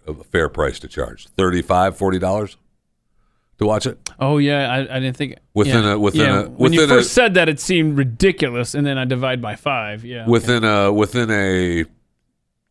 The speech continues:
Speaker 1: twenty-four hour period, you get, have an opportunity to watch it.
Speaker 2: But
Speaker 1: And
Speaker 2: see,
Speaker 1: you,
Speaker 2: think about this. Not
Speaker 1: you
Speaker 2: everyone
Speaker 1: can't
Speaker 2: has
Speaker 1: watch
Speaker 2: a
Speaker 1: it more than once.
Speaker 2: family of five, you know, and, and I'm not gonna watch Joker with my kids. So,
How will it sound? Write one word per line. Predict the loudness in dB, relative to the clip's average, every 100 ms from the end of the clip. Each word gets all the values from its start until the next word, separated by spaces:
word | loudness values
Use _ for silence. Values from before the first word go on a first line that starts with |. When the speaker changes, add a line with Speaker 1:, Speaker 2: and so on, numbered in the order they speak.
| -10
Speaker 1:
twenty-four | -4 -2 0 -2 -2 -4 0 2
hour | 2 0
period, | 0 0 0 0 -2
you | -2 -2
get, | -2 -2 0 0
have | -2
an | 0
opportunity | -2 -2 -6 -4 -4
to | -2
watch | 2 4 4 4 -2
it. | -2 -8 _
Speaker 2:
But | 0
Speaker 1:
And | 0
Speaker 2:
see, |
Speaker 1:
you, | 0
Speaker 2:
think | 0 2
about | 2 0
this. | -4 -6
Not | -4 0
Speaker 1:
you | 2
Speaker 2:
everyone | 4 4 4
Speaker 1:
can't |
Speaker 2:
has | 4
Speaker 1:
watch | 2
Speaker 2:
a |
Speaker 1:
it | 2
more | 0
than | 0
once. | -4 0
Speaker 2:
family | 0 0 -2
of | -2
five, | -2 0 -2 -4 -12 -16 _
you | -2 -2
know, | 0 -2 -2
and, | -2 0 0 -2 -2
and | -2
I'm | 0 0
not | 0
gonna | 0 0
watch | 0 -2 -4 -8 -2
Joker | 2 2 2 0
with | 0 0
my | -4
kids. | -4 -2 0 0 -2 -8 -16 _ _ _ _ -20
So, | -6 0 2 2 0 0 -2